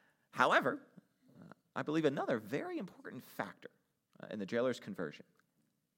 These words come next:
was the remarkable joy that Paul and Silas exhibited when they were sitting in their jail cell before the earthquake hit.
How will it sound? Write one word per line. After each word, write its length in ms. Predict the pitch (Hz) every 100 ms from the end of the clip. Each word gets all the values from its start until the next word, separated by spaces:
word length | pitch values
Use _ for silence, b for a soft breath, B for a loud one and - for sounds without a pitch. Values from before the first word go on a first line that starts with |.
| _ _ _ _ _
was 220 | 127 143
the 140 | 139 117
remarkable 1300 | 113 107 104 110 117 170 240 277 254 233 240 240 240 _ _ _ _ _ _ _
joy 280 | 117 110 - - - _ _ _ _ _ _ _ _ _ -
that 160 | 90
Paul 440 | - - 170 226 -
and 120 | 151
Silas 460 | - 170 202 196 -
exhibited 680 | 151 123 131 233 107 120 151 b b b b b _ _ _ _ -
when 140 | 127
they 60 | 147
were 100 | 160
sitting 260 | - 170 185
in 80 |
their 100 | 202
jail 280 | 160 135 277
cell 240 | - - 202
before 320 | 233 - 285
the 120 | -
earthquake 380 | 95 - 65 -
hit. 100 | -